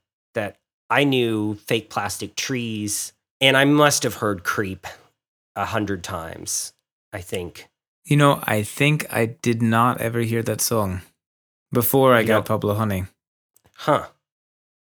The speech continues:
Speaker 1: That's bizarre. That does, that can't be true.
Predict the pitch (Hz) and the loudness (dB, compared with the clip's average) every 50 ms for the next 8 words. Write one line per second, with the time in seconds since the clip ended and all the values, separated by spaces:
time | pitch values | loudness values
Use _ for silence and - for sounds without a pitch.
0 | _ _ _ 120 113 110 107 - - - - 92 82 80 95 85 82 80 80 82 | _ _ _ 0 2 2 0 -2 -6 -8 -8 -8 -8 -6 -6 -6 -6 -6 -4 0
1 | 143 151 156 156 131 - 151 135 131 - - - 151 - - - 78 - - - | 2 4 4 4 4 2 2 0 0 0 -2 -2 0 0 -2 -4 -8 -8 -8 -8
2 | - - - - - - - - | -8 -10 -14 -18 -20 -20 -20 -20